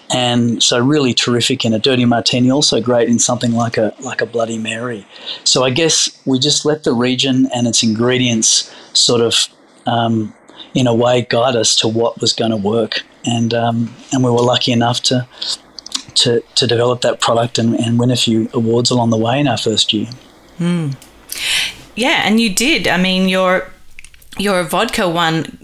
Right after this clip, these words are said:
Speaker 2: gold in the London Spirits Competition, uh, in twenty twenty-two, which is the highest ranking. Is that right for an Australian vodka?
Speaker 1: It is. Uh, yeah, no, it was a real pinch me moment. Um, obviously, you get super proud of the products you make, but you just hope the world likes them. And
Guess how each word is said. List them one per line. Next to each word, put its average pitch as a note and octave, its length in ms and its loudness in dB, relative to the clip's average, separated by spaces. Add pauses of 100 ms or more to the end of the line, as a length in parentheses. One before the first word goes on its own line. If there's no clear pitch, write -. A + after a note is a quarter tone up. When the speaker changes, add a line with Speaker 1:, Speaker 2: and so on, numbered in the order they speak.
Speaker 2:
gold E3+ 440 0
in E3+ 140 -2
the D#3+ 60 0
London D#3+ 300 0
Spirits D#3+ 400 -2
Competition, E3+ 840 -4
uh, D3+ 320 -2
in D#3 160 -4
twenty D#3 320 -4
twenty-two, E3+ 640 -4
which - 220 -4
is D3+ 220 -4
the F3 100 -2
highest F3 500 -2
ranking. F#3 560 -2
Is D#3+ 140 -2
that - 180 -2
right E3+ 260 -2
for - 120 -4
an G#3 80 0
Australian G3 400 0
vodka? G3+ 360 -4 (460)
Speaker 1:
It E3 140 4
is. A3 320 2 (100)
Uh, D3+ 320 0
yeah, D#3 180 2
no, D#3 260 2
it D3+ 100 0
was C#3+ 120 0
a C#3+ 80 0
real D#3+ 120 2
pinch D#3 320 -2
me C#3+ 80 0
moment. A#2+ 560 -2
Um, C3 300 0
obviously, C#3+ 360 -2
you A2+ 60 -2
get A#2+ 160 -2
super C3 260 -2
proud B2+ 320 -2
of A2+ 80 -6
the A2+ 60 -14
products B2 400 -2
you A#2+ 40 -2
make, B2 440 -4
but A#2 220 -2
you B2 100 0
just A#2+ 220 -2
hope B2 180 -2
the A#2+ 80 -4
world A#2 220 0
likes C#3 320 0
them. E3 160 2
And B2 340 -2